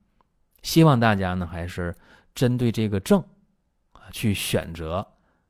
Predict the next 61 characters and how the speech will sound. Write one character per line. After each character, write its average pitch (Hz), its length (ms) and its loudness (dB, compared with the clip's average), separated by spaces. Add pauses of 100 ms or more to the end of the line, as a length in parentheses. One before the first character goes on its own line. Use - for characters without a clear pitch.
适 - 360 2
合 85 340 -6
自 110 180 -4
己 - 200 -10
的 - 200 -16
方 82 260 -8
药， 85 200 -12 (360)
然 85 200 -4
后 92 180 -4
呢 85 140 -8
达 - 200 -10
到 85 140 -8
一 76 120 -14
个 80 80 -14
健 80 300 -12
康。 92 280 -20
不 101 80 -12
要 117 80 -8
说 120 140 -10
：“哎， 151 220 -6
我 - 100 -16
吃 - 160 -12
药 127 100 -4
不 123 120 -6
好 117 160 -6
使， - 200 -14 (380)
哎， 90 120 -16
中 123 200 -4
药 131 100 -2
都 120 120 -2
骗 117 200 -8
人 87 200 -10
的。” 95 100 -16 (360)
你 113 140 0
很 120 220 0
可 165 140 4
能 98 260 -2 (120)
第 160 120 2
一 170 80 4
步 160 160 -2
就 120 100 -2
不 98 140 -6
对 139 140 0
症， 170 180 -8 (300)
那 131 100 -10
你 123 120 -6
后 139 180 -2
边 117 100 2
怎 - 140 -6
么 98 100 -4
可 101 140 -4
能 92 120 0
好 - 320 -6
呢？ - 80 -20 (380)
对 110 100 -10
吧？ 104 200 -12 (220)
这 117 120 -6
是 101 80 -6
今 117 160 0
天 104 220 0
呢 90 120 -4